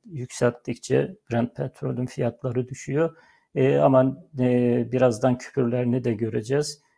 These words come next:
E, Türkiye burada da kurnazlık yapıyor. Gene tüketicilere, e, kazık atmaya devam ediyor.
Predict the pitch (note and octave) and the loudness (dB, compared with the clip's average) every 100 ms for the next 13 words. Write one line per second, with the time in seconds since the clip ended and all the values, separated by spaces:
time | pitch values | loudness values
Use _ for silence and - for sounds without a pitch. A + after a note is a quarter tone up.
0 | _ D#3 B2+ B2+ - B2 - C3 B2+ - | _ -6 -6 -6 -6 -8 -6 -2 -2 -2
1 | - - A2+ C3 A#2+ A#2 C#3 B2 A#2+ G#2+ | -4 -2 2 4 4 2 2 2 2 0
2 | B2 - A#2 - C3+ A#2+ A2+ A2+ - - | -4 -4 -4 -2 -4 -2 -4 -6 -10 -10
3 | C3 - A2 A2 A2+ B2+ C3+ - _ _ | -10 -8 -8 -6 -2 -2 -2 -6 _ _
4 | - A#2+ A2+ - B2+ A2+ - C3 - A#2+ | -4 0 0 0 0 0 -4 -8 -8 -6
5 | C#3 C3+ C3+ C3 A#2 G#2+ C3 D#3+ | -2 4 6 6 4 -2 -2 -2